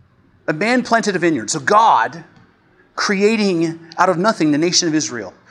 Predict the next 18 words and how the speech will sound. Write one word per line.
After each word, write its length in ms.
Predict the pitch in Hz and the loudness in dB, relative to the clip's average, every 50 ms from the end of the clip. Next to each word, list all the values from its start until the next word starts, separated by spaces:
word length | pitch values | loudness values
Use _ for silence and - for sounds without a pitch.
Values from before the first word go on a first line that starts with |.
| - - _ | -20 -14 _
The 60 | 151 | -6
way 180 | 147 156 180 190 | -4 -2 0 0
that 120 | 156 170 160 | 0 -2 -4
a 60 | 165 | -4
person 400 | - 170 180 - - 170 151 143 | -4 -4 -6 -4 -4 -4 -4 -2
goes 300 | 135 151 175 185 - - | 0 0 0 0 -2 -4
to 40 | 151 | -4
the 60 | 147 | -4
ground 340 | 135 151 160 160 156 147 135 | -2 0 2 2 2 2 0
and 80 | 127 | -2
starts 300 | - - 143 135 - - | -4 -4 -4 -4 -4 -8
digging 400 | 139 123 160 180 156 165 147 135 | -8 -6 -4 -2 -2 -2 -2 -2
and 120 | 127 117 - | -4 -4 -4
starts 320 | - - 156 170 160 - | -4 -4 -4 -4 -6 -8
with 100 | 151 131 | -10 -8
really 200 | 147 165 156 143 | -6 -4 -4 -2
nothing, 440 | 131 139 156 147 - - 107 95 92 | -2 -2 -2 -2 -4 -8 -14 -12 -8
right? 360 | 95 120 139 160 160 - - | -6 -6 -6 -6 -8 -12 -16